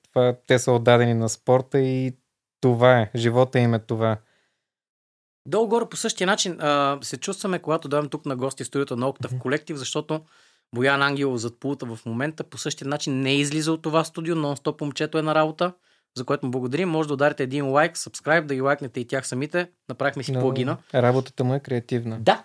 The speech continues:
Speaker 1: което,
Speaker 2: Да,
Speaker 1: да.
Speaker 2: да. А, и говорейки за български таланти в работа, които са много отдадени, говорейки си за това, че все повече ще бъдат професионални спортисти, отколкото тези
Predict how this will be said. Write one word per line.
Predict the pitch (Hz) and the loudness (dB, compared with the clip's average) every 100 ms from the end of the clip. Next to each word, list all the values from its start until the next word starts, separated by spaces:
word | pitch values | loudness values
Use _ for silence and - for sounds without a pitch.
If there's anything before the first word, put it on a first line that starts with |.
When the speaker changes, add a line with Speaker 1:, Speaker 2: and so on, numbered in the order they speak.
| _ | _
Speaker 1:
което, | 120 113 127 131 127 117 | -2 -2 -2 -6 -6 -2
Speaker 2:
Да, | - 110 110 135 | 0 0 -6 -10
Speaker 1:
да. | - | 0
Speaker 2:
да. | 190 - _ - - - | 0 -2 _ -14 -14 -10
А, | - 147 147 143 139 139 135 135 135 | 0 4 6 6 4 4 4 2 0
и | - 127 | -4 -2
говорейки | 131 180 233 190 | 2 4 4 0
за | 160 | 2
български | 165 196 - | 2 2 2
таланти | 147 143 165 151 | 4 6 4 2
в | 135 147 | -2 2
работа, | 143 143 131 | 2 2 -4
които | 147 - | -8 -4
са | |
много | 123 135 127 | -2 -2 0
отдадени, | 117 123 127 135 131 | 0 2 2 -2 -4
говорейки | 127 131 143 - | -2 0 -2 -4
си | 127 | -8
за | 117 | -2
това, | 139 | 0
че | 131 135 127 - 127 113 | 2 2 0 -2 -12 -8
все | 113 147 | -2 0
повече | 139 147 139 - | 2 0 2 0
ще | - | 0
бъдат | 131 143 - | 2 0 -2
професионални | 117 - 127 123 123 | -8 -2 0 2 0
спортисти, | - 123 - 131 - | -2 -8 -6 -8 -6
отколкото | 117 - 120 113 117 | -6 -2 -2 -2 -6
тези | - 117 113 113 | -2 0 2 0